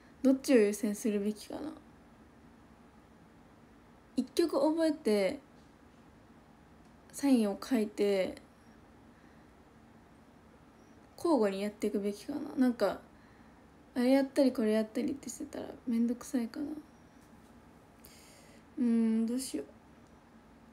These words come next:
まあ、明日持ってけばいいか、写真を。合間に書けばいいや。でも明日までに覚えなきゃいけないからね、踊りは。やばくない？サインは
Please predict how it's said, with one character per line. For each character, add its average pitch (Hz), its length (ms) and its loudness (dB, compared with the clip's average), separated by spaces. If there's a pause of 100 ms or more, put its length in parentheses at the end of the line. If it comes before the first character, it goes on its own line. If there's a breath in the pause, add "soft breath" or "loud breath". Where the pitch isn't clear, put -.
ま 233 60 2
あ、 - 20 4
明 226 80 4
日 349 200 0
持 262 140 8
っ - 20 4
て 294 140 -4
け 403 160 2
ば 349 80 4
い 220 80 4
い 214 60 -2
か、 - 320 -6 (320)
写 247 160 -4
真 214 360 2
を。 202 120 -4 (720 soft breath)
合 262 140 8
間 302 140 12
に 302 160 10
書 302 80 2
け 277 120 0
ば 196 140 0
い 185 120 -2
い - 20 -2
や。 - 100 -8 (4000 soft breath)
で 226 100 4
も - 100 0
明 226 60 2
日 - 300 0
ま 294 60 8
で 220 80 4
に 196 40 -2
覚 208 220 -2
え - 20 -2
な 196 100 -4
き 254 100 -10
ゃ - 80 -10
い 240 40 -4
け 269 80 -2
な 269 60 -4
い - 20 -8
か - 80 -12
ら - 100 -12
ね、 - 140 -10 (400)
踊 214 260 2
り 202 120 0
は。 196 120 -4 (560)
や 226 160 -4
ば 247 120 -2
く 285 100 -2
な 294 80 2
い？ 302 60 -2 (100)
サ - 160 4
イ 302 160 10
ン 226 80 6
は 196 240 0